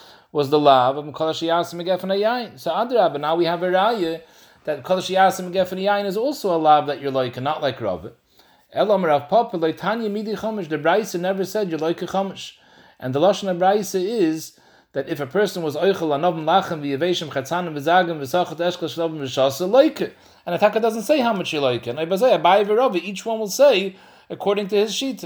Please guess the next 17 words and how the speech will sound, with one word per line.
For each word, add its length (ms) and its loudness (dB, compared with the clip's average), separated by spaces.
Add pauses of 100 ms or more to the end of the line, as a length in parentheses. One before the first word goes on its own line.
(100)
Abaye 420 4
will 120 -4
say 760 2 (540)
that 400 2
you 80 -6
could 200 -8
be 120 -4
like 400 0
uh, 480 2 (440)
Sheva, 640 2 (500)
you 100 -12
can 120 -8
be 60 -6
like 260 2
for 120 -6
Bein 180 -2
Abinayim 580 -2